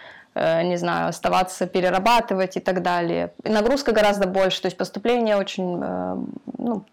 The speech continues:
часто приезжают и так далее. То есть очень зависит, очень зависит, какая у тебя, как ты, как ты себе эту нагрузку распределишь. Если ты работаешь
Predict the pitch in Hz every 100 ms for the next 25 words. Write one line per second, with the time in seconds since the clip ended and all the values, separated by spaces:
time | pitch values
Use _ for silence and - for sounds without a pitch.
0 | - - _ _ _ - - 190 190 185
1 | 185 180 175 170 - - 175 180 185 220
2 | 214 - - - - _ _ - - -
3 | 247 240 202 190 175 170 - - - -
4 | - - 202 196 190 190 190 - 185 185
5 | 180 185 233 214 208 202 - 233 240 220
6 | 208 208 208 202 202 202 202 - 196 196
7 | 208 208 240 359 - - _ _ _ _
8 | _ _ _ - - 220 226 226 226 226
9 | 226 208